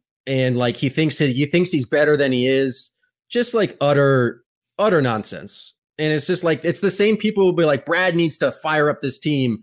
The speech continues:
but also Marcus Smart needs to play with and be calmer." It's just, people wanna be upset,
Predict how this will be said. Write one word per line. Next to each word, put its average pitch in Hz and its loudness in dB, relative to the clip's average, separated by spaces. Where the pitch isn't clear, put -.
but 147 0
also 160 2
Marcus 143 0
Smart 131 -2
needs 139 -4
to 120 0
play 131 2
with 120 0
and 120 -2
be 120 2
calmer." 110 -4
It's 127 -2
just, - -2
people 208 2
wanna 165 4
be 131 4
upset, 110 -2